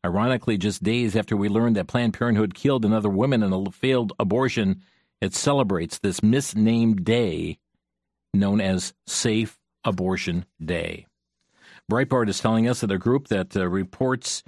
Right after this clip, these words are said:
or rather promotes normalizing abortion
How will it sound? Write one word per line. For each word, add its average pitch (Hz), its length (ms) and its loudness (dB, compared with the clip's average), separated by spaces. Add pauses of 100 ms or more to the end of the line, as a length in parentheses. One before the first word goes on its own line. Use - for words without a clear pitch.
(100)
or 110 60 -2
rather 110 240 2
promotes 117 460 0
normalizing 110 760 2
abortion 92 560 -2